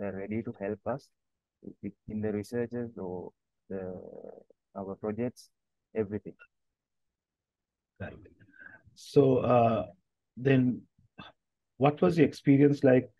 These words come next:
Speaker 2: uh, studying at Anglia Ruskin, and how did your, your, uh,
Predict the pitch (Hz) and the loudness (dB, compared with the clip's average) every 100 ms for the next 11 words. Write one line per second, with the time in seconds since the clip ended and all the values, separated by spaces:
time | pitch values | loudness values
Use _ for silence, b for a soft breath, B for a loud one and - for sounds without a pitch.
0 | 117 117 110 127 117 117 117 107 110 113 | -2 -2 2 4 4 0 0 -2 0 2
1 | 110 110 - 113 95 98 B B - 117 | 2 0 -2 -4 -4 -10 B B -6 -4
2 | 120 135 127 127 135 120 123 113 104 - | 0 4 4 6 4 6 6 4 0 -4
3 | 113 120 110 107 104 92 - _ _ - | -4 0 0 0 -2 -6 -12 _ _ -12